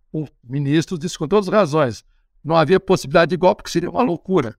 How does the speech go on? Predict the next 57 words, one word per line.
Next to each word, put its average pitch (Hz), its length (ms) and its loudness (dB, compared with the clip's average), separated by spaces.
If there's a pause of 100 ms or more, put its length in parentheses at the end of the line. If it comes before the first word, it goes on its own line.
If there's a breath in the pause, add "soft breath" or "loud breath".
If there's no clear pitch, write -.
(160)
Nós 131 200 -6
estaríamos 156 360 0
no 165 100 -2
ostracismo 175 680 0
imediatamente 190 800 2
em 208 40 -8
quarenta 190 360 2
e - 40 2
oito 180 180 -2
horas, 175 180 2
insustentável, 190 600 0
nós 190 80 0
teríamos 196 240 -2
que 220 80 -6
governar, 185 420 0
e 170 60 2
nós 220 100 2
não 233 80 -2
sabemos 196 320 0
governar. 143 460 -4 (920)
Nós 147 160 0
viemos 208 180 4
aqui - 140 2
pra 190 160 -2
outra 226 340 2
coisa, 120 360 -2
pra 143 120 -2
ganhar 143 280 2
um 143 120 -4
salário 135 360 0
de 131 80 -4
um 165 40 -2
milhão, 175 640 2 (160)
então 220 140 -4
era 202 120 0
pra 208 140 2
isso 196 120 0
que - 40 -4
eles 170 80 -4
estavam 175 240 0
aí. 107 160 -10 (720)
Então 226 160 2
va-, 208 260 2 (140)
o 196 140 -6
Lula 226 200 0
vai 226 140 2
fazer 226 240 0
a 240 60 6
mesma 240 280 4
coisa. 180 460 -2 (380)
Qual 214 180 2
é 240 40 6
a 220 60 4
possibilidade 165 1120 2
de 135 220 -12
o 123 80 -8
lulismo, 156 480 -2